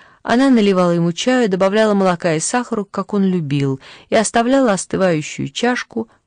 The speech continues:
больше к ней не притрагиваясь. Однажды вечером, когда они вдвоем смотрели телевизор, Соланж на диване в короткой юбке без колготок,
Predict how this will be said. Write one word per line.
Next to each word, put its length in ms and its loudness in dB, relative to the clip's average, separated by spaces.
больше 440 -2
к 120 -10
ней 360 -2
не 140 0
притрагиваясь. 1040 -10
Однажды 440 0
вечером, 540 -2
когда 300 0
они 160 4
вдвоем 440 0
смотрели 460 -2
телевизор, 520 -2
Соланж 460 0
на 100 0
диване 600 -2
в 120 -18
короткой 460 -2
юбке 380 -6
без 200 -6
колготок, 600 -2